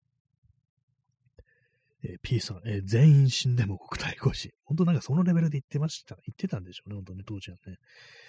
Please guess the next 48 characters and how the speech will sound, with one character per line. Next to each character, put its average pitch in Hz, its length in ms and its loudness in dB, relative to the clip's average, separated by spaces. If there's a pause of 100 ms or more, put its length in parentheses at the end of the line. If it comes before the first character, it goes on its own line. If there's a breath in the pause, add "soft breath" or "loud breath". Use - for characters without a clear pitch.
(220 loud breath)
天 143 180 0
皇 156 280 4
で 120 80 -6
さ 147 180 2
え 127 80 4
残 98 260 2
れ 101 100 2
ば 90 340 -8 (340)
勝 - 160 -6
っ - 40 -20
た 95 120 -10
っ - 20 -14 (140)
て - 100 -18
い 95 40 -12
う 90 40 -14
ね、 87 140 -18 (200)
本 139 220 -8 (120)
気 143 100 -4
で 135 60 4
そ - 100 -2
ん 123 40 2
な 131 80 2
こ 123 60 0
と 95 60 -4
思 92 120 -10
っ - 20 -12
て - 100 -20
そ - 160 -12
う - 20 -16
っ - 100 -16
て 98 100 -16
い 92 60 -16
う 90 40 -18
ね、 87 140 -18 (720 loud breath)
怖 95 160 -10
か 92 80 -14
っ - 20 -14
た - 140 -14
で 92 60 -16
す 95 80 -18
ね。 87 300 -14 (1120)
え - 40 -12
ー、 - 80 -18
ソ - 200 -2
ロ 127 80 4
ム 101 60 -2
さ 101 100 -8
ん、 90 80 -14